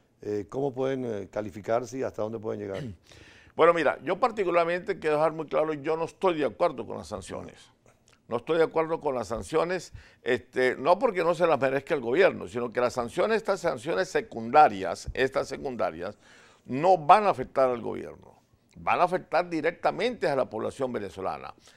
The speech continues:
Speaker 2: Las sanciones prima-, eh, pri-, eh, prima-, eh, eh, primeras
Speaker 1: Personales.
Speaker 2: que se tomaron, así es, eh, las personales, yo no las cuestiono. Para mí pueden sancionar todos los ministros en
Speaker 1: Sí.
Speaker 2: forma individual,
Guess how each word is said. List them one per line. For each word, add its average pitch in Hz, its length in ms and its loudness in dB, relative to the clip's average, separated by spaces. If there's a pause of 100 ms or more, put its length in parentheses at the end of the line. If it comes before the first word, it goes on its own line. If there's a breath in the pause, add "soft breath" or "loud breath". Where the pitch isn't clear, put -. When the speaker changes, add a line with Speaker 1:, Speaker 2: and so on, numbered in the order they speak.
(140 soft breath)
Speaker 2:
Las 117 280 6
sanciones 147 520 0
prima-, 135 480 0
eh, 127 60 2
pri-, 123 280 -4
eh, 117 140 2
prima-, 123 500 -2
eh, 117 220 0 (100)
eh, 110 160 0
primeras 131 420 2
Speaker 1:
Personales. 139 320 2
Speaker 2:
que 120 100 0
se 110 40 -6
tomaron, 127 540 4
así 113 240 -2
es, 107 180 0 (300 loud breath)
eh, - 140 0
las 120 160 0
personales, 139 680 4 (240 loud breath)
yo 151 240 6
no 165 120 8
las 139 100 2
cuestiono. 113 560 -2 (320)
Para 87 200 -10
mí 113 100 -8
pueden 175 240 -2
sancionar 143 560 0
todos 170 180 2
los 143 140 2
ministros 131 540 -4
en 131 60 -4
Speaker 1:
Sí. 104 40 -14
Speaker 2:
forma 147 240 0
individual, 120 640 2